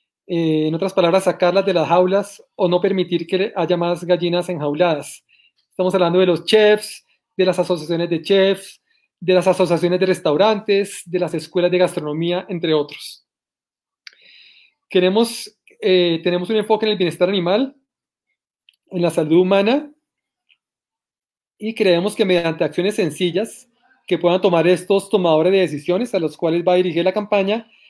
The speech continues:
podamos obtener resultados impactantes. No puedo terminar esta presentación sin hablar de,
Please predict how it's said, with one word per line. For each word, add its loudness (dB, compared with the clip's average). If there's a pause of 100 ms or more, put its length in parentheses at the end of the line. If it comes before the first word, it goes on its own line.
(220)
podamos -2
obtener -2
resultados 0
impactantes. -4 (3000)
No 0
puedo 4 (120)
terminar 0
esta 0
presentación 0
sin -4
hablar -2
de, 0